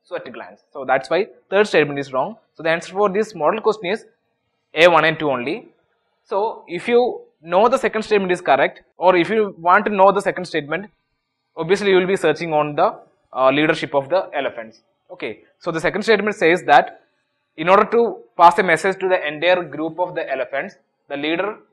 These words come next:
will produce a kind of subsonic rumble through their trunks, and that will be absorbed by the,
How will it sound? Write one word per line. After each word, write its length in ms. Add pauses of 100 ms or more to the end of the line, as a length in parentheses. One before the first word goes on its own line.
(160)
will 120
produce 420
a 140
kind 280
of 100
subsonic 420
rumble 340 (680)
through 180
their 320
trunks, 300 (540)
and 200
that 240
will 100
be 280 (200)
absorbed 340
by 140
the, 220